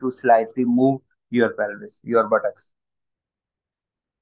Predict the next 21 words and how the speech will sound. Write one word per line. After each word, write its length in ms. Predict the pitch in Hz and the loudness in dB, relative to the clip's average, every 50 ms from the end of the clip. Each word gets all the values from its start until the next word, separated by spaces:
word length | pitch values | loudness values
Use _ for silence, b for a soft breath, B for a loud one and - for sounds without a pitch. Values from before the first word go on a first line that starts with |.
| _ _ - - | _ _ -2 2
Management 460 | 143 151 170 196 196 208 220 220 214 | 2 4 4 4 4 4 4 4 4
की 60 | 208 | 4
अगर 180 | 202 180 185 185 | 4 4 6 4
हम 100 | 185 170 | 4 6
बात 220 | 151 143 143 143 - | 6 6 6 4 2
करें 120 | 160 160 | 0 0
तो 240 | 160 165 165 160 160 | 2 2 2 2 4
lifestyle 480 | 139 127 123 127 - - - 160 165 160 | 4 4 2 2 2 0 0 2 2 2
modification, 580 | 151 143 135 143 139 151 135 143 147 147 156 | -2 -6 -6 -8 -12 -12 -12 -12 -10 -8 -4
let's 260 | 143 131 131 127 127 | 0 0 0 0 0
suppose 220 | 135 123 135 131 127 | 0 0 0 0 0
अगर 140 | 123 117 123 | 0 0 -2
वॉलर 300 | 120 120 123 127 139 139 | 0 2 2 2 2 0
syndrome 480 | 139 - 143 139 131 135 135 131 135 131 | -4 -6 -10 -6 -4 -4 -4 -4 -4 -8
है, 40 | |
piriformis 580 | - - 123 123 - 123 123 120 135 143 143 143 | -10 -12 -14 -12 -6 -6 -6 -4 -4 -6 -4 -4
है, 60 | 139 | -4
let's 200 | 131 123 123 120 - | -4 -4 -6 -8 -10
suppose, 280 | 120 123 123 127 123 - | -10 -8 -8 -8 -6 -4
तो 60 | 123 | -2
हम 180 | 120 117 120 | -2 -2 -2